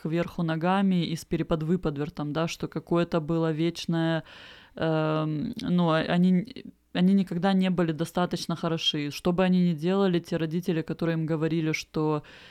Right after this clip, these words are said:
э, ты там неуспешный, даже если они до какого-то вот дорастают момента, они говорят: «Так, все, дальше не иди, потому что у тебя ничего не получится, потому что ты идиот». И даже какие-то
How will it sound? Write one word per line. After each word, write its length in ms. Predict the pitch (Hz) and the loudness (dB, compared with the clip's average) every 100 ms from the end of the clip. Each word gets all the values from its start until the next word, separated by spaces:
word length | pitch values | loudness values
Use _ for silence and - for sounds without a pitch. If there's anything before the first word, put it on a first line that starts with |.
| - - | -20 -14
э, 340 | - 156 151 151 | -4 -2 0 0
ты 100 | 160 | -2
там 720 | 151 156 151 151 151 156 160 | 2 2 2 0 -2 -2 0
неуспешный, 760 | 165 165 156 - 190 196 - 165 | 0 0 -2 0 0 2 0 0
даже 240 | 151 160 160 | 0 0 0
если 200 | 160 165 | -2 -2
они 160 | 160 | -2
до 120 | 160 160 | 0 -2
какого-то 640 | - 175 160 165 - 160 | -2 -2 0 0 0 0
вот 140 | 156 | 0
дорастают 580 | 143 160 - 196 226 208 | 0 -2 -2 0 2 2
момента, 400 | 175 165 156 147 | 0 2 0 0
они 120 | 156 156 | -2 -2
говорят: 220 | 160 160 | -2 0
«Так, 180 | 160 143 | -2 -4
все, 200 | - 170 | -2 0
дальше 340 | 160 180 - 170 | 2 0 -2 -2
не 160 | 170 | 0
иди, 200 | 165 196 | 0 0
потому 400 | 233 185 160 160 | 0 0 -2 -2
что 160 | 170 - | -4 -4
у 20 | |
тебя 240 | 156 156 165 | -6 -4 -4
ничего 240 | 160 160 | -2 -4
не 60 | 156 | -4
получится, 480 | 165 196 214 - 151 | 0 0 0 -4 -4
потому 160 | 151 | -4
что 160 | 151 156 | -4 -6
ты 180 | - 160 | -4 -4
идиот». 420 | 165 165 143 - | -2 0 0 -2
И 40 | |
даже 260 | 147 156 165 | -4 -4 -6
какие-то 580 | - - 165 - 156 | -10 -6 -6 -2 -4